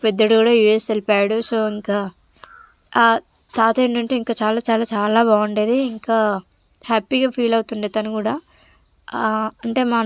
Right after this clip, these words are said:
నా ఇంటర్లోనే చనిపోయారు మా తాతయ్య. So, ఓకే. ఇక్కడైతే ఇంకా అమ్మమ్మ వాళ్ళ ఏప్రిల్ అనమాట, అంటే మా పెద్ద మామయ్య వాళ్ళ పెద్ద అత్తమ్మ ఉంది కదా, వాళ్ళ అమ్మ అనమాట. అంటే మా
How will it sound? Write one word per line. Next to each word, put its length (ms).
నా 80
ఇంటర్లోనే 560
చనిపోయారు 500
మా 120
తాతయ్య. 460
So, 80
ఓకే. 220
ఇక్కడైతే 500
ఇంకా 200
అమ్మమ్మ 400
వాళ్ళ 160
ఏప్రిల్ 380
అనమాట, 340
అంటే 220
మా 140
పెద్ద 140
మామయ్య 260
వాళ్ళ 160
పెద్ద 200
అత్తమ్మ 280
ఉంది 200
కదా, 180
వాళ్ళ 220
అమ్మ 160
అనమాట. 320
అంటే 180
మా 60